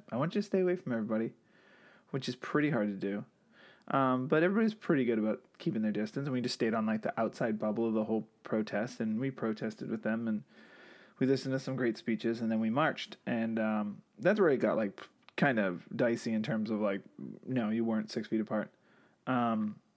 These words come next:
just for, like, a, a minute or so.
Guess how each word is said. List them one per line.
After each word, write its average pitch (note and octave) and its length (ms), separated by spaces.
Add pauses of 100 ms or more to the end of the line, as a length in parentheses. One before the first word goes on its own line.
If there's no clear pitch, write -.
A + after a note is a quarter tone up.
(1120)
just - 180
for, C3+ 80
like, A2 160
a, G#2 80 (140)
a A#2 40
minute A2+ 300
or A2 80
so. A2 360